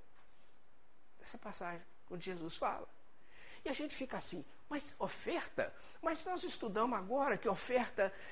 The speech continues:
eh, Deus tem que ser adorado em espírito e verdade, oferta da uva, do trigo, mas que, como é que é isso?" Não, a oferta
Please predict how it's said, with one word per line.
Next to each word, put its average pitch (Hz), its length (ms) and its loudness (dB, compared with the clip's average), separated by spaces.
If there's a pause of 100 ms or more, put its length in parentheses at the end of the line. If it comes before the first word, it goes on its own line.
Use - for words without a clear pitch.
eh, 202 160 6
Deus 233 280 2
tem 233 100 -2
que - 60 2
ser 247 80 6
adorado 202 360 8
em 190 40 4
espírito 196 260 2
e 196 60 -2
verdade, 202 560 4
oferta 226 400 6
da 170 180 6
uva, 220 420 6
do 190 160 6
trigo, 277 600 8 (260)
mas 320 160 6
que, - 120 8 (120)
como - 140 -8
é 240 80 4
que 240 140 -2
é - 40 0
isso?" 220 580 -2 (720)
Não, 180 200 -4
a 143 80 0
oferta 220 1160 2